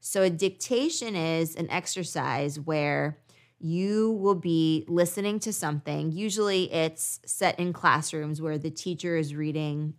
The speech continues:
an excerpt from a book, right? So you have a book, a part of a book that is being read, and it can vary in length.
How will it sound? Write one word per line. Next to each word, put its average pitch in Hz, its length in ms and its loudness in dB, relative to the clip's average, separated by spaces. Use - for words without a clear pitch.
an 170 140 0
excerpt 165 580 2
from 160 300 0
a 151 60 2
book, - 500 -10
right? 131 280 -6
So 151 300 -6
you 160 160 -4
have 151 160 -4
a 143 80 -8
book, 214 500 2
a 180 60 0
part 196 300 6
of 220 100 2
a 196 80 0
book 170 280 0
that 170 120 -2
is 165 100 0
being 147 340 -6
read, 180 440 2
and 175 760 0
it 208 180 2
can 233 200 2
vary 180 340 6
in 190 160 0
length. 151 480 -4